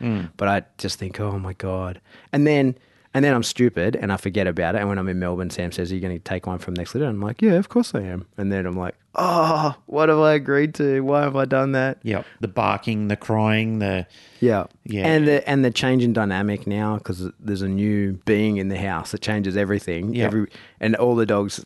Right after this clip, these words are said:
Speaker 2: like, get to restructure and realign.
Speaker 1: Well, it's a whole new level of arousal, isn't it? Once
Speaker 2: Yeah.
Speaker 1: you bring a new animal into the house, they wanna see it. They wanna know what's going on.
Speaker 2: Yeah.
Speaker 1: It unsettles them. The barking starts.
Speaker 2: Yeah.
Speaker 1: Uh, so, yeah, things that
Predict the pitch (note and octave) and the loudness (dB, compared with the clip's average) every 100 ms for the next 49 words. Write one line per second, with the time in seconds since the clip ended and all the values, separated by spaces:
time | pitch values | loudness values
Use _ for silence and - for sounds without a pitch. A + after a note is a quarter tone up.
0 | - F2+ - - F#2+ - F#2 G2 G2 - | -4 -4 -4 -4 -4 -2 0 0 0 0
1 | F2+ - G2 F2 E2+ E2 F2 E2+ E2+ E2+ | -2 0 -2 -2 -2 -4 -4 -2 -2 -4
2 | F2 B2+ G#2+ G#2 A#2+ A#2 - C3+ A#2 A2 | -2 0 0 0 -4 -4 0 2 2 0
3 | G#2+ A2+ G#2 F#2+ G2 F#2+ A2 C3 C#3 G2+ | 0 0 0 -4 -4 0 0 0 -2 -2
4 | B2+ B2+ F2+ - G#2+ A#2 A2 A2 G#2 G#2 | -2 -2 -4 -2 -2 0 0 0 -2 -2
5 | G#2+ G#2 G#2 - A2 A#2 G#2 G2+ G2 F#2+ | 0 0 -2 -4 -2 -2 -2 -2 -4 -4
6 | F#2 G#2 - G2+ F#2 F2 - A#2 A2 A2 | -2 -2 -2 -4 -4 -6 -4 0 0 0
7 | - E2+ E2 F2 G2+ A2 - G2 F2 F2 | -4 -8 -6 -4 -2 -4 -6 -6 -4 -2
8 | G#2+ A2 A2 A2+ G2+ E2+ - - A2+ G#2+ | -2 -2 -4 -4 -4 -4 -4 -2 0 -2
9 | G#2 - A#2 A#2+ A2+ A2 A2 A2 F2+ G#2+ | -2 0 2 2 0 0 0 0 0 0
10 | G#2+ - G#2 G2+ - G2+ G2+ G#2 - G2+ | 0 -2 -6 -6 -2 0 0 0 -4 -2
11 | F#2 G2 F#2+ G2+ - A2+ G#2 G#2+ G#2+ G#2 | -2 -2 -4 -6 -4 -2 -2 0 0 0
12 | - B2+ A#2 G2 G#2 - | -2 0 0 0 0 -2